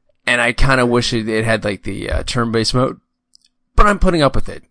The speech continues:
on normal. And I'm not getting one-hitted 'cause I am. You do kinda have to read a guide. You gotta know which, you know, quest to do next 'cause there's just too many, there's a lot of walls of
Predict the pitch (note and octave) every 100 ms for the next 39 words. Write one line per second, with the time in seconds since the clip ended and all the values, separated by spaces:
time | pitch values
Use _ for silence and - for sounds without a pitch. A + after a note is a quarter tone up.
0 | _ _ C#3 D#3+ C#3+ B2+ F#2+ E2 - -
1 | _ _ _ _ _ _ - A#2+ A#2 B2+
2 | C#3+ C#3+ C#3 C3 B2+ A#2+ B2 A#2+ A#2 B2
3 | A#2 A2+ A#2 A#2 A#2 D#3 C#3+ F#3+ - C#3
4 | A#2+ A#2 A2+ A2+ F2+ - - - A#2 A2
5 | G2 F2 D#2+ D2 - - - - _ B2
6 | C3 C3+ B2+ B2 A#2 A2+ G2+ G#2 - -
7 | - - _ _ - - A#2 F#2+ - A2+
8 | - - - G#2 F2 F2 - - G2+ G#2+
9 | G2 A#2 - - - G#2+ G#2+ - - -
10 | - - G#2 - - - - -